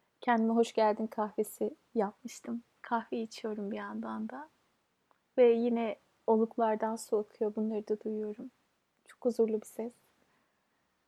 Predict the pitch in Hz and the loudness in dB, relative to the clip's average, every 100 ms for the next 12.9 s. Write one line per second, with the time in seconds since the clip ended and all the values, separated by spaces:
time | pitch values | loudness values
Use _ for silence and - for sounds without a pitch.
0 | _ _ - 240 262 277 277 285 294 285 | _ _ 4 4 6 6 6 4 -4 -4
1 | 277 285 277 247 214 233 320 277 311 - | -4 -2 -2 0 0 -2 -4 -8 -12 -14
2 | _ - 247 262 269 254 254 262 254 240 | _ 2 4 4 2 0 0 -2 -4 -4
3 | - 262 - 233 233 247 247 233 233 254 | -4 -4 0 0 0 -2 -2 -2 -2 -2
4 | 247 233 240 233 254 220 - - - 208 | 0 0 -2 -4 -2 -4 -4 -10 -6 -6
5 | - 214 - 240 269 - _ _ _ _ | -6 -12 -6 -6 -6 -10 _ _ _ _
6 | - - 247 247 247 269 226 220 220 220 | -12 -4 0 0 0 0 2 2 2 0
7 | 214 196 208 220 - - - 226 - _ | 0 0 -4 -6 -10 -6 -6 -6 -18 _
8 | - 214 208 196 - 214 - 208 208 202 | 4 4 4 0 -2 -8 -8 -6 -4 -4
9 | 196 208 262 _ _ _ _ _ _ - | -6 -8 -10 _ _ _ _ _ _ 4
10 | 262 254 262 262 269 269 - - - 254 | 6 6 2 2 0 -2 -4 -10 -4 -2
11 | 240 233 233 233 240 - 208 208 208 240 | 0 0 0 0 -2 -6 -6 -6 -8 -12
12 | _ 226 214 220 - 208 208 190 220 | _ 0 0 -2 -4 -4 -4 -6 -10